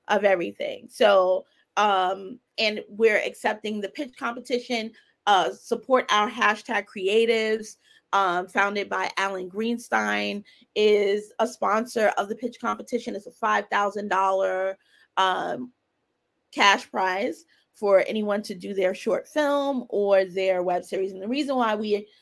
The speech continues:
giving short films and not necessarily finishing funds for, you know, filmmakers who have features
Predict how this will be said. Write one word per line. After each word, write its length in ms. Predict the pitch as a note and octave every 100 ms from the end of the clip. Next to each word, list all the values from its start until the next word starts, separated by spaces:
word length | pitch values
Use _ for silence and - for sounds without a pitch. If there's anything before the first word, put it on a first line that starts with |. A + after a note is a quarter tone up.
| _ -
giving 320 | A#3+ B3 A3
short 300 | - G#3+ -
films 240 | G3+ G#3
and 100 | F#3
not 200 | F#3+ -
necessarily 600 | G#3+ G#3+ G#3 G3+ F#3+ - - _ -
finishing 500 | A3 B3+ - C4 C4
funds 640 | C#4+ C4+ C#4 C#4+ C#4+ - _ _ _ _
for, 680 | - A3+ G#3+ G#3 F#3+ F#3+ -
you 140 | A3
know, 220 | G3+ F3+ F3
filmmakers 600 | G#3+ G#3+ G3 G3+ G3+ A#3
who 100 | G#3+
have 200 | F#3 F#3
features 920 | B3+ B3 - A3+ A3 A#3 G3+ A3+ -